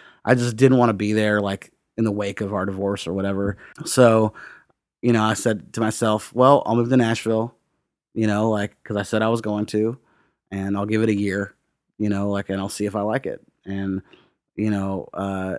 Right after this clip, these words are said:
and in my head, and, you know, to this day, I mean, like, I think about it, and I think that Bloomington is still the goal,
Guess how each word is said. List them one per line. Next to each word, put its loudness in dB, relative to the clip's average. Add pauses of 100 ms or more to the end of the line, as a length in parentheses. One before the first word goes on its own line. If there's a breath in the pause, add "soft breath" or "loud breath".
(180)
and 0
in 4
my 6
head, 8
and, 2
you 6
know, 4 (520 soft breath)
to 2
this 4
day, 12
I 4
mean, 4
like, 0
I 2
think 4
about 4
it, 2
and -2
I 0
think 0
that -2
Bloomington 0
is -4
still -2
the -6
goal, -4